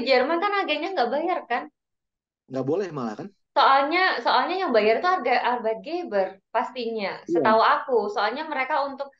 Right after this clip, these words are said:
Speaker 1: ngedapetin satu kepala itu biasanya kayak misalnya nih suami aku kerja di I T, kalau misalnya ada agen yang masukin tenaga kerja di sana, pasti dia dibayar tiga ribu lima ratus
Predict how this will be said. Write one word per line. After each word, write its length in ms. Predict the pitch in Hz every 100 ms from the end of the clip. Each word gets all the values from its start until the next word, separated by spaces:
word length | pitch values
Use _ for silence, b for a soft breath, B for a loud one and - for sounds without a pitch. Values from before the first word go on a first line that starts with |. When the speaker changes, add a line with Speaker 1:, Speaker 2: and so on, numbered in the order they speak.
| b _ 247
Speaker 1:
ngedapetin 500 | 233 214 220 233 233
satu 200 | 233 233
kepala 380 | 226 202 196 170
itu 100 | 330 330
biasanya 420 | 262 226 220 269 277
kayak 140 | 220
misalnya 240 | 254 277 320
nih 100 | 359 - _
suami 280 | 294 269 226
aku 140 | 240 311
kerja 140 | - 233
di 100 | 226
I 140 | - 170 -
T, 20 | 285 294 b b _
kalau 140 | 247 254
misalnya 260 | 254 254 220
ada 80 | 226 190 190
agen 220 | 269 330 320
yang 120 | 302 285
masukin 400 | 285 262 262 247 240 240
tenaga 320 | 247 233 208 208
kerja 180 | 196 190
di 60 | 190
sana, 300 | 208 190 214 359 -
pasti 200 | 254 370 339
dia 100 | 339 339
dibayar 260 | 240 240 240
tiga 140 | 220 220
ribu 120 | 214 214
lima 120 | 226
ratus 140 | 220